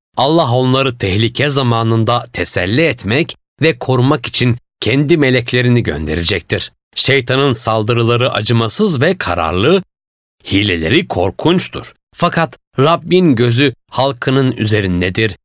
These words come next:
ve onların feryatlarını işitir. Acıları büyüktür.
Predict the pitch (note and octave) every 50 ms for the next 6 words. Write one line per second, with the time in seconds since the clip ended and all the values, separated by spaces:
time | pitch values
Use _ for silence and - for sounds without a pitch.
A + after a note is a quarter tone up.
0 | _ _ - A#2 B2 - - B2+ B2+ B2 A#2 A2+ A#2 B2 B2 A#2 A2+ - - F#2
1 | G#2+ A2 A2+ A2 G2+ - - A2+ A2 A2 G#2+ G#2+ A2 - - - A#2 G#2 - A2+
2 | F#2+ - - - _ _ _ _ _ _ - C3 C3 A2+ B2+ A#2+ A#2+ A#2 A#2 C3+
3 | B2 A2 D#2+ D#2+ F#2+ A2+ A#2 A2+ A#2+ - - - - - -